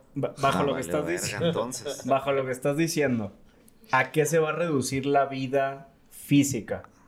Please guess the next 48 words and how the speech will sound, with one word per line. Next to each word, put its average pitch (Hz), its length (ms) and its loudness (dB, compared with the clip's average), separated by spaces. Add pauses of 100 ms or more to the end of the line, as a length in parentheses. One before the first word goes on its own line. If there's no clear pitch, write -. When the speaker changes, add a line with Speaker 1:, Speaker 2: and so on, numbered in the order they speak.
(140)
Speaker 1:
A - 240 2
comer 123 440 2
y 139 40 6
a 143 80 4
dormir. 127 560 2 (260)
Speaker 2:
O 113 100 4
estar 113 220 2
en 127 140 2
un 127 120 2
cuarto 123 380 0
Speaker 1:
Y 156 80 6
es 143 60 4
un 110 60 0
Speaker 2:
encerrado. 113 300 2
Speaker 1:
cuarto 156 300 -2
encerrado, 143 500 0
entonces, 139 460 -8 (100)
¿qué, 139 320 2
qué 135 120 0
necesidades 127 480 0
va 131 60 2
a 127 80 -6
tener 127 300 -2
el 123 120 -2
humano? 131 520 -2 (220)
Pues, - 140 -12 (600)
tres, 127 260 4
cuatro, 131 340 0
cinco 127 340 -4
metros 123 320 -4
cuadrados. 113 600 0 (320)
Speaker 2:
Sí, - 180 4
eso 113 120 4
Speaker 1:
¿Por 127 100 6
Speaker 2:
puede 135 160 4
Speaker 1:
qué? 151 60 0
Speaker 2:
cambiar 117 280 0
muy 123 160 -6
cabrón. 82 520 -6
Speaker 1:
¿Por 131 220 0
qué? 170 140 0
Porque 165 220 -4
lo 135 80 2
único 156 200 -2
que 156 120 -2
necesitas 123 460 -2
es 135 120 -4
comer 139 580 0